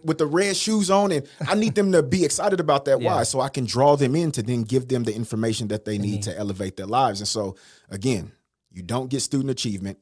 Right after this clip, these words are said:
Speaker 1: without student engagement,
Speaker 2: Engagement.
Speaker 1: and you don't get student engagement without truly caring.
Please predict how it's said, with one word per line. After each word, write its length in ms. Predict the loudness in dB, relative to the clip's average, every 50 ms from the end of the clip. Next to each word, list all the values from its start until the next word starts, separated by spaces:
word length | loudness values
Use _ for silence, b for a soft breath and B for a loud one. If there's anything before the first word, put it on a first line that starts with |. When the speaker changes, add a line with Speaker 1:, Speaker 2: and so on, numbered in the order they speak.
| _ _ -20
Speaker 1:
without 280 | -16 -12 -10 -8 -8
student 280 | -8 -8 -8 -8 -6 -8
engagement, 480 | -8 -6 -8 -8 -8 -8 -10 -12 -12
Speaker 2:
Engagement. 0 |
Speaker 1:
and 120 | -12 -12 -12
you 100 | -12 -10
don't 240 | -8 -8 -8 -6 -6
get 100 | -8 -8
student 240 | -8 -8 -8 -8
engagement 420 | -8 -8 -8 -8 -8 -10 -12 -14 -16 _ _ _ _ -18
without 260 | -16 -14 -14 -14 -12
truly 380 | -12 -10 -10 -10 -10 -10 -12
caring. 560 | -14 -12 -12 -12 -12 -12 -14 -16 -18 -20 -20